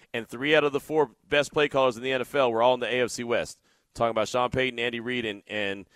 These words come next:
and Coach McDaniels. And then the other one was Kyle Shanahan. <laughs> Right? So they were all out west. There's three in the A F C West and one in the N F C West. Those were the top four.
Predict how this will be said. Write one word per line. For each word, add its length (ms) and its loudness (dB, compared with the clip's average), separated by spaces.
and 160 -6
Coach 240 -4
McDaniels. 600 -4
And 120 -12
then 80 -6
the 80 -2
other 120 2
one 140 -6
was 100 -8
Kyle 220 0
Shanahan. 480 -6
<laughs> 100 6
Right? 220 6
So 100 0
they 160 2
were 80 6
all 160 12
out 200 6
west. 340 4
There's 160 -4
three 220 -2
in 80 0
the 120 0
A 120 6
F 40 0
C 160 -4
West 320 2
and 140 -6
one 160 4
in 60 2
the 100 0
N 120 2
F 100 -4
C 120 -6
West. 320 -6
Those 200 2
were 60 -2
the 80 -4
top 260 4
four. 380 -6